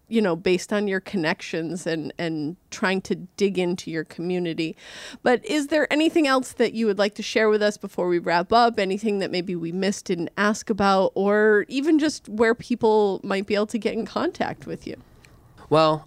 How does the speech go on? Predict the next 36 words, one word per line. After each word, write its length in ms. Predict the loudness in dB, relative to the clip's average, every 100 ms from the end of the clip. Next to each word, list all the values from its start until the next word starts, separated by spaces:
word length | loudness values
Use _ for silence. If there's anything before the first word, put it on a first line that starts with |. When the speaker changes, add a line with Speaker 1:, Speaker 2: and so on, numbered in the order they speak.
| -4
Speaker 2:
in 160 | 0 4
working 300 | 4 4 4
with 220 | 4 4
Lois's, 680 | 4 4 2 0 0 0 -4 -10 -8 0
um, 320 | 2 4 0 2
archive 640 | 2 2 2 2 2 -2 -2
and 600 | 0 2 2 0 -2 -8 -18 -20 -14 -6
doing 300 | 2 4 4
this, 480 | 4 2 -2 -14 -18 -20 -2
these 180 | 0 2
Lost 220 | 2 0
and 80 | 0
Founds, 180 | 0 2
I'm 80 | 0
also 220 | 2 0
<laughs> 100 | 2
doing 180 | 4 4
a 60 |
Lost 260 | 2 0 -2
and 140 | -2
Found 220 | 0 2
on 100 | 2
Miguel 320 | 2 2 0 0
Algarin's 720 | -2 -2 0 0 -2 -4 -12 -18 -18 -20 -2
unpublished 500 | 0 2 2 0 0
manuscript, 600 | 0 0 -2 -2 -4 -2
Dirty 240 | -2 -2
Beauty, 460 | 0 0 2 0 -2 -10 -20 -20 0
um, 560 | 2 4 2 0 -2 -6 -16 -20 -20 -2
which 320 | -2 -2 -6 -4
is 580 | 0 2 2 -2 -6 -16 -18 -20 -20 -20 -20 -20 -18 -16 -18 -20 -20 -20 -20 -20 -20 -20 -10 -2
over 260 | 0 2
a 60 | 0
thousand 380 | 0 -2 -2 -2
pages 540 | -2 -2 -4 -6 -12
<laughs> 60 | -4